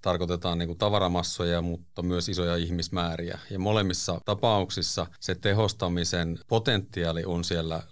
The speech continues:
lähtö- ja tulopäässä, elikkä niistä first ja last mile ajatuksissa, elikkä miten ne,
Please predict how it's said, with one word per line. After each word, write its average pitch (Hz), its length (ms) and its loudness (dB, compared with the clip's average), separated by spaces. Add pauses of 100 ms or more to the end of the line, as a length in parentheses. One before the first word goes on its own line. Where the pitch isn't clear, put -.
lähtö- 92 440 0 (180)
ja 90 100 0
tulopäässä, - 800 -2 (240)
elikkä 87 380 -2
niistä 85 320 -2
first 92 240 0
ja 90 120 0
last 90 260 0
mile 85 320 -2 (260)
ajatuksissa, 92 720 0
elikkä 85 260 -4
miten 110 440 2
ne, 92 160 0